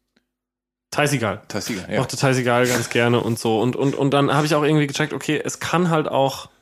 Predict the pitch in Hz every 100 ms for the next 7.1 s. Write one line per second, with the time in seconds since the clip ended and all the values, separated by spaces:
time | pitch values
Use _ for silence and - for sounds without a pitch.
0 | _ 131 - 156 151 143 - 131 - -
1 | _ _ _ _ _ _ - - - 151
2 | - - 135 127 101 90 - 139 139 131
3 | 117 135 131 - 127 123 123 120 82 80
4 | 127 147 214 - 113 113 110 113 113 123
5 | 135 147 143 143 151 160 165 - 147 143
6 | 127 127 151 165 156 147 139 135 147 151
7 | 123